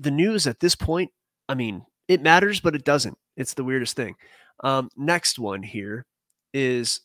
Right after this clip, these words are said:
okay, so again, this goes back to trading news.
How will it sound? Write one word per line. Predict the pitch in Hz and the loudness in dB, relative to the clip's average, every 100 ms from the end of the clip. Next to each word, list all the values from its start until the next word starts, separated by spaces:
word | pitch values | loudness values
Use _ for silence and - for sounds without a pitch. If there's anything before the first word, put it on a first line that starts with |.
| - | -2
okay, | 143 - 107 | -2 0 -2
so | 82 - 131 123 - _ _ - | 2 2 2 2 -2 _ _ -4
again, | 143 147 151 90 - _ | 0 4 2 0 -12 _
this | 135 120 | -8 -6
goes | 143 135 | -2 -2
back | 123 131 131 | -2 -4 -4
to | - | -6
trading | 123 135 123 127 127 | -6 -2 -2 -2 -2
news. | 117 104 | -4 -6